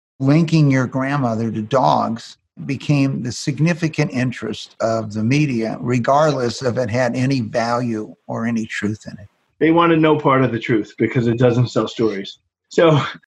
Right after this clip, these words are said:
Speaker 2: our mission really is broad, and I think it was meant to be broad. We have all focused in on a mission the trustees have bought in on. We were originally five trustees. We're now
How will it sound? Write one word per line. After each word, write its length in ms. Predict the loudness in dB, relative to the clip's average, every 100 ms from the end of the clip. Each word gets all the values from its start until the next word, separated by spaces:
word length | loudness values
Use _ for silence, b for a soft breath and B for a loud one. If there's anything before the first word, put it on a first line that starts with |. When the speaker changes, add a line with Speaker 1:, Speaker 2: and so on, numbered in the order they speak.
| _ _ _ _ _ _ _ _ _ _ _ 2
Speaker 2:
our 140 | 4
mission 460 | 4 2 2 2 4
really 380 | 6 6 4
is 260 | 4 2 0
broad, 480 | 2 4 4 4 4
and 160 | 4
I 100 | 4
think 140 | 2 2
it 40 |
was 120 | 2
meant 260 | 2 2 2
to 80 | 0
be 140 | 0
broad. 520 | 2 2 2 0 -4 2
We 220 | 4 6
have 220 | 4 4
all 260 | 4 6 4
focused 560 | 2 0 2 -2 -2 0
in 240 | 2 0
on 220 | 0 0
a 60 | 2
mission 420 | 2 0 -2 -4
the 100 | -2
trustees 540 | -2 -4 -2 -4 -2
have 100 | -2 0
bought 260 | 0 2 2
in 360 | 2 0 -2
on. 420 | -4 -6 -6 -10 -14 _ _ 2
We 100 | 4
were 100 | 4
originally 320 | 4 2 2
five 320 | 4 2 2
trustees. 540 | 0 0 0 -2 0
We're 140 | 2 2
now 280 | 2 0